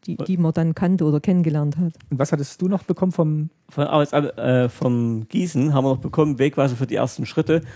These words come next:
Speaker 2: Und da haben wir wirklich abgehakt, was wir machen sollten. Erstens Anmeldung am Wohnort. Das musste man machen. Dann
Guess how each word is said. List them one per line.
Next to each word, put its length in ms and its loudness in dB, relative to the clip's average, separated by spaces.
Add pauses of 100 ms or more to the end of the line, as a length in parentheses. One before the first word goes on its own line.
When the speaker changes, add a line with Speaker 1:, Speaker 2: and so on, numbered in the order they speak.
(120)
Speaker 2:
Und 80 -8
da 60 2
haben 80 4
wir 80 4
wirklich 260 -2
abgehakt, 540 0
was 140 -2
wir 40 -2
machen 220 2
sollten. 320 -2
Erstens 400 -2
Anmeldung 480 0
am 140 -2
Wohnort. 500 0 (460)
Das 100 -12
musste 260 -4
man 80 0
machen. 220 0
Dann 220 -2